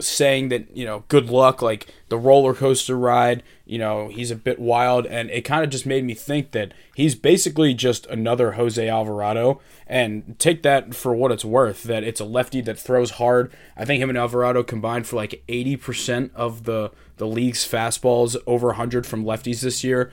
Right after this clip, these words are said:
and, I mean, Alvarado, you know, obviously you'll remember him for letting up the, the bomb to Yordan Alvarez or, you know, some of the mishaps he had in the playoffs. But, I mean, they weren't in the playoffs without him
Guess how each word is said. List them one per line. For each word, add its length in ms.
and, 320
I 80
mean, 240
Alvarado, 800
you 120
know, 120
obviously 560
you'll 300
remember 380
him 140
for 180
letting 300
up 240
the, 400
the 160
bomb 460
to 360
Yordan 400
Alvarez 560
or, 360
you 100
know, 80
some 300
of 100
the 280
mishaps 480
he 60
had 120
in 80
the 60
playoffs. 560
But, 240
I 60
mean, 140
they 100
weren't 380
in 180
the 80
playoffs 560
without 400
him 300